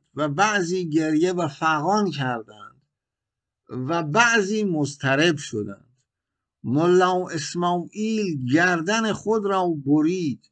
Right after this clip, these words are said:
و جمعیت بدشت متفرق شد.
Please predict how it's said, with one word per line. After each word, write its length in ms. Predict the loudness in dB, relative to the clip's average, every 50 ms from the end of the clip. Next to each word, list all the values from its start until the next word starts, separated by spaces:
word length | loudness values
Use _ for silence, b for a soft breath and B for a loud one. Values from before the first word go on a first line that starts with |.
| _ _ _ _ _ _ _ _ -8
و 140 | -4 -4 -4
جمعیت 960 | -2 -2 -2 -2 -2 -4 -6 -8 -6 -2 -2 -2 0 -2 -2 -2 -4 -2 -2
بدشت 1000 | -4 -4 -2 -2 -2 -2 0 2 2 2 2 2 2 0 0 -4 -6 -8 -14 -12 -8
متفرق 920 | -6 -6 -6 -4 -6 -6 -6 -2 -2 -2 -2 -2 -2 -4 -4 -4 -4 -6
شد. 320 | -10 -20 -16 -16 -16 -16